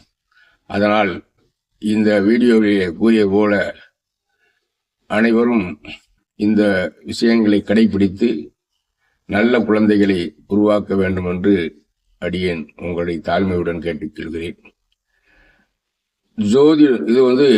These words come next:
ஜோதிடம் வந்து எளிமையாக, ஜோதிடத்தை வந்து ரொம்ப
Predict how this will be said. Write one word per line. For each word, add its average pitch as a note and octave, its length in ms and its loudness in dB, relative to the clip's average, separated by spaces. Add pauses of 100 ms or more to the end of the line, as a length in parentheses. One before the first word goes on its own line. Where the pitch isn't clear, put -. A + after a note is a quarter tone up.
(800)
ஜோதிடம் C3+ 580 6
வந்து B2+ 280 0
எளிமையாக, B2+ 580 4 (1500)
ஜோதிடத்தை A#2+ 500 2
வந்து A#2+ 300 2
ரொம்ப A#2+ 260 4